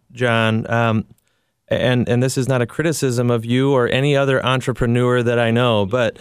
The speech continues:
you wanna make sure that you've got good records on what you spent throughout the year. Um, y-, you know, sometimes you're busy just doing the work of your occupation or your profession here, running your business, and,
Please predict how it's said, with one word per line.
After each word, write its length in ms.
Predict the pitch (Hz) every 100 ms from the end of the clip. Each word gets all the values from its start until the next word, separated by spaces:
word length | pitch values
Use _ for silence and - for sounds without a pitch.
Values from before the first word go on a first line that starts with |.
| - - -
you 160 | 147 214
wanna 160 | 214
make 200 | 156 156
sure 180 | - 160
that 100 | 127
you've 180 | 143 135
got 320 | 139 120 113
good 220 | 120 139
records 460 | 120 127 131 127 117
on 180 | 117 110
what 240 | 120 135
you 180 | 120 120
spent 380 | - 139 151 -
throughout 360 | 110 101 95
the 120 | 104
year. 240 | 95 87 - _ _ _ _
Um, 360 | 120 120 120 117
y-, 80 | 135
you 200 | 131 139
know, 120 | 135
sometimes 600 | 120 175 190 165 147 139
you're 80 | 135
busy 560 | 117 147 139 139 139 131
just 320 | - 139 - _ -
doing 400 | 135 143 139 123
the 100 | 123
work 440 | 120 131 131 -
of 160 | 123 113
your 240 | 123 123
occupation 800 | 120 117 117 123 123 120 131 123
or 80 | 110
your 140 | 113
profession 600 | 117 117 131 120 - 123
here, 280 | 117 120 117
running 260 | 113 123 123
your 100 | 113
business, 560 | 123 123 120 117 107 -
and, 320 | 113 113